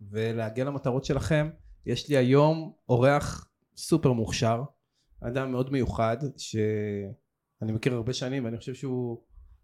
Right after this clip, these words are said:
רואה את הדברים טיפה אחרת, חושב על הדברים טיפה אחרת מכולנו, ויש המון, המון, המון מה לקחת.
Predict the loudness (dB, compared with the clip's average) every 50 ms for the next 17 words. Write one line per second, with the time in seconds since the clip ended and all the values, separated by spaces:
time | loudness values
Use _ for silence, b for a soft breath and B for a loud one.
0 | -8 0 4 6 6 6 6 4 2 2 2 2 2 2 0 -4 -4 0 0 0
1 | 0 -2 -4 -6 -6 -4 -4 -6 -6 -6 -6 -8 -8 -4 -2 -2 -2 0 0 -2
2 | -2 -4 -6 -6 -6 -8 -10 -12 -16 -14 _ -2 -2 -2 -2 -4 -6 -6 -6 -6
3 | -6 -10 -12 _ -12 -10 -10 -10 -10 -8 -8 -6 -6 -6 -6 -6 -6 -8 -8 -6
4 | -6 -6 -8 -6 -8 -10 -8 -6 -4 -4 -4 -4 -6 -6 -8 -6 -6 -6 -6 -6
5 | -8 -6 -6 -6 -4 -4 -4 -2 -2 -2 0 0 0 0